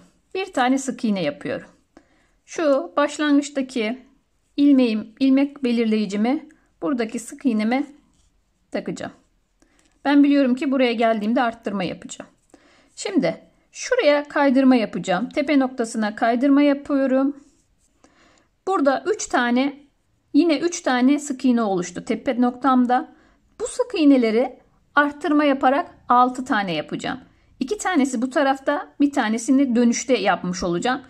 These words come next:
Şimdi iki tanesinin her birine ikişer tane sık iğne yapıyorum.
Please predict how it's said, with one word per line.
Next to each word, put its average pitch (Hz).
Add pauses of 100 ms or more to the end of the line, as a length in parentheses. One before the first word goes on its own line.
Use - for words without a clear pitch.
(160)
Şimdi 440
iki 466
tanesinin 254
her 262
birine 277
ikişer 294
tane 247
sık -
iğne 190
yapıyorum. -